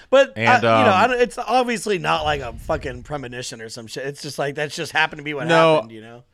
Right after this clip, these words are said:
Speaker 2: I think people say, I think that's what happens is that people are kind of always saying things that, and then once something so big, like a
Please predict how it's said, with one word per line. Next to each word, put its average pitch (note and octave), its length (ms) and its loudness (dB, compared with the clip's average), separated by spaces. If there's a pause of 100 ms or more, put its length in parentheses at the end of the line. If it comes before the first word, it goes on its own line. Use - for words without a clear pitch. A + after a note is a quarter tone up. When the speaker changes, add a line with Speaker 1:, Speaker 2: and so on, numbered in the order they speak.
(160)
Speaker 2:
I D3+ 100 2
think G#3+ 220 -2
people G#3 280 0
say, - 300 -2
I C3 120 0
think D#3 260 -4
that's C#3+ 280 0
what B2 100 0
happens G#2+ 440 0
is G2+ 100 -8
that F#2+ 160 -2
people A2 280 -6
are F#2 380 -2
kind F2+ 380 -4
of D#2+ 280 -6 (680)
always A2+ 480 6
saying B2+ 400 2
things C#3+ 440 -2
that, G#2 220 0 (160)
and A2+ 140 -2
then G#2+ 180 0
once G#2+ 280 2
something G2+ 600 -2 (320)
so A#2 520 4
big, G#2 500 2
like F2+ 180 -2
a E2+ 140 -4